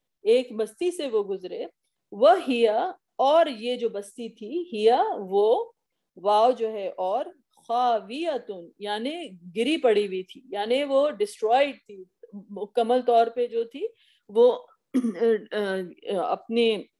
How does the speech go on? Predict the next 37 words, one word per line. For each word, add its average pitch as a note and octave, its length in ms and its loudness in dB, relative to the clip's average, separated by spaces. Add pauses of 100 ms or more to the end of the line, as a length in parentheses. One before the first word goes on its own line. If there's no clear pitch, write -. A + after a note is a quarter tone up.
(800)
एक G3+ 140 2
सिविलाइजेशन, G#3 800 0
एक G#3+ 180 -4
पूरी A#3+ 200 -4
बस्ती G#3+ 300 -2
जो A3+ 120 -2
थी C#4 140 -6
वो C4+ 120 0
खत्म C4 380 0
हुई G#3+ 220 -4
हुई F3+ 160 -10
थी। - 180 -20 (380)
बाइबल G#3+ 380 4
में C4 180 -2
इसका, A#3+ 460 -2
अ, F#3+ 160 -12 (560)
जिक्र A3 400 2
जो G#3 440 0
किया G#3 220 0
गया G#3 220 -2
है, G#3+ 480 -4 (560)
अ, G3 240 -4
I G3 40 -6
think A#3 180 -8
prophet G#3 340 0
Ezekiel, G#3+ 680 0
अ, G3+ 440 -8
का G#3+ 80 2
नाम G3+ 480 -4
है, G#3+ 260 -2
से G#3+ 120 -4
आया G3+ 280 0
है, A3 140 -2
और G#3 160 -2
I - 20 -10
think G#3+ 160 -10
it's G#3 200 -8